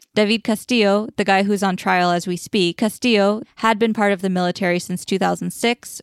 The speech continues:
when he started working as a military intelligence officer for the Honduran Armed Forces. Two years before that, he graduated from the Foreign Cadet Program at West Point. The general consensus is that the coup made existing conditions of inequality and violence significantly worse.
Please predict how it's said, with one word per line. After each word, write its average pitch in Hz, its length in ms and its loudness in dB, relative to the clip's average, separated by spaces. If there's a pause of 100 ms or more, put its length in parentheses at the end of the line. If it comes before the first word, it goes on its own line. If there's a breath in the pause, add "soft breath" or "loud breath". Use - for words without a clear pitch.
when 202 140 0
he 196 80 2
started 190 300 0
working 185 420 -2
as 180 160 -4
a 185 40 0
military 175 480 0
intelligence 185 580 -2
officer 170 500 -4
for - 160 -8
the 175 100 -4
Honduran 170 460 0
Armed 170 240 -2
Forces. - 680 -4 (340)
Two 254 120 0
years 226 260 4
before 190 300 0
that, 208 400 2
he 202 180 -6
graduated 185 560 0
from 180 160 -2
the 170 80 -2
Foreign 175 320 0
Cadet 196 380 -2
Program 175 420 -4
at - 100 -8
West - 280 -8
Point. - 340 -12 (460)
The 220 80 2
general 269 360 2
consensus 196 840 0
is 196 180 -2
that 185 320 0 (100)
the 202 120 -2
coup 226 240 2
made 214 240 4
existing 190 460 -2
conditions 180 520 0
of 175 80 -4
inequality 180 720 2
and 180 140 2
violence 170 520 -2
significantly 180 680 0
worse. 196 500 -2